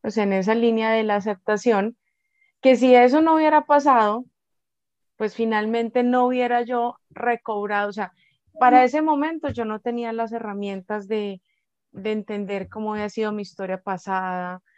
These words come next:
Speaker 1: cómo me estaba yo comportando. O sea, no, hoy, de alguna manera, no estaría en el lugar donde estoy, em, pues, en términos de autoconocimiento, de valoración,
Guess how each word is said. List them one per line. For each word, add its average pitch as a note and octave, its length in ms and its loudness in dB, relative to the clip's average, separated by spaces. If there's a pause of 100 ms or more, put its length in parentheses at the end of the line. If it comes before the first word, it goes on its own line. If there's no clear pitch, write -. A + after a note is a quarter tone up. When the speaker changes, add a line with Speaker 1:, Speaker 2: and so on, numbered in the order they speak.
(800)
Speaker 1:
cómo A3+ 280 0
me A3 120 -2
estaba G3+ 340 -8
yo G3+ 180 -10
comportando. F#3 1080 -6 (840)
O A#3 120 -10
sea, A#3 280 0
no, C4 640 -2 (240)
hoy, D#4+ 400 -2 (600)
de A3+ 120 2
alguna A#3 360 0
manera, A3+ 560 -2 (280)
no G#3+ 300 -8
estaría C4 360 -4
en C4+ 100 -4
el C4+ 120 -4
lugar A3+ 300 -4
donde A#3+ 240 -4
estoy, C#4 340 -6 (1200)
em, F3+ 1120 -8 (280)
pues, A#3 180 0
en G#3 120 -6
términos G#3+ 460 -2
de G#3+ 60 -2
autoconocimiento, F#3+ 1120 -8
de G3 160 -6
valoración, F#3+ 880 -6